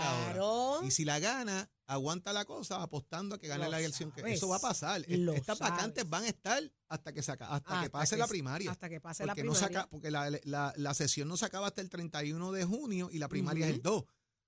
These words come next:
Speaker 1: Así que esa brecha de los últimos veinte
Speaker 2: Ujú.
Speaker 1: días de sesión, por ahí van a bajar nombramientos a chorrete.
Speaker 2: Claro que sí.
Speaker 1: Ay, bendito. Lo,
Speaker 2: Vamos a
Speaker 1: anote,
Speaker 2: ver,
Speaker 1: anote lo que va a pasar.
Speaker 2: y vamos a ver qué va a hacer la legislatura cuando le lleguen.
Speaker 1: <clears throat> ¿Qué? Pues, negociar. ¿Qué tienen que hacer?
Speaker 2: Negociar.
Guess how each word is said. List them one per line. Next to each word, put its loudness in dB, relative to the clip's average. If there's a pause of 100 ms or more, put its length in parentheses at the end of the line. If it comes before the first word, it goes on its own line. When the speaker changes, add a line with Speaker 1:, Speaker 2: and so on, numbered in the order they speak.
(140)
Speaker 1:
Así 0
que 0
esa 6
brecha 2
de -2
los 0
últimos -2
veinte 0
Speaker 2:
Ujú. -2
Speaker 1:
días 0
de 2
sesión, 2 (260)
por 0
ahí 2
van 0
a 2
bajar 2
nombramientos 0
a 2
chorrete. 0 (160)
Speaker 2:
Claro -8
que -4
sí. 0
Speaker 1:
Ay, 2
bendito. -2
Lo, -6
Speaker 2:
Vamos -2
a 2
Speaker 1:
anote, 4
Speaker 2:
ver, 0
Speaker 1:
anote 0
lo 2
que -6
va 0
a 0
pasar. -2 (360)
Speaker 2:
y -4
vamos 0
a 0
ver -2
qué -8
va -4
a -2
hacer -4
la -6
legislatura -6 (220)
cuando -4
le 0
lleguen. -2
Speaker 1:
<clears throat> -16
¿Qué? -16
Pues, -8
negociar. 0 (220)
¿Qué -10
tienen 0
que -4
hacer? -2
Speaker 2:
Negociar. -6